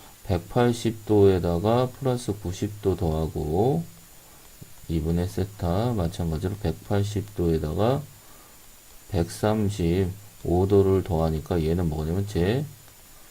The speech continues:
사, 사 분면이 된단 말이야. 자,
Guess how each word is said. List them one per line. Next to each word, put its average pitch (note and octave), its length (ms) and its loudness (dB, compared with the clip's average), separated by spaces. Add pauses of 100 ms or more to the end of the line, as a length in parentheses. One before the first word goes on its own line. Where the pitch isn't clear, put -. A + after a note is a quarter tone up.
(220)
사, F2+ 340 2
사 A2 200 2
분면이 E2 480 0
된단 D2 320 -6
말이야. A2 400 -4 (3000)
자, E2 320 -6